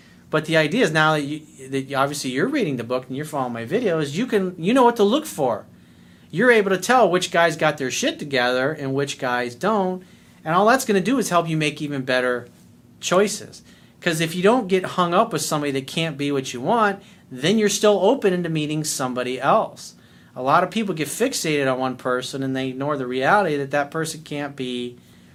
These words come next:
what they want. And so the, since they're focused on s-, trying to stay with somebody and making something work when the other person's really not trying to make it work,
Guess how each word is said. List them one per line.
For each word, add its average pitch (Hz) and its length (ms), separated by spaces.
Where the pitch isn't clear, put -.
what 143 160
they 143 140
want. 214 440
And 131 120
so 156 140
the, 147 240
since 160 440
they're 156 100
focused 196 680
on 147 180
s-, - 140
trying 180 300
to 165 60
stay 160 260
with 185 200
somebody 143 420
and 139 100
making 156 220
something 139 360
work 208 280
when 139 100
the 135 100
other 151 220
person's 143 500
really 135 220
not 143 260
trying 170 220
to 175 60
make 185 180
it 185 60
work, 196 300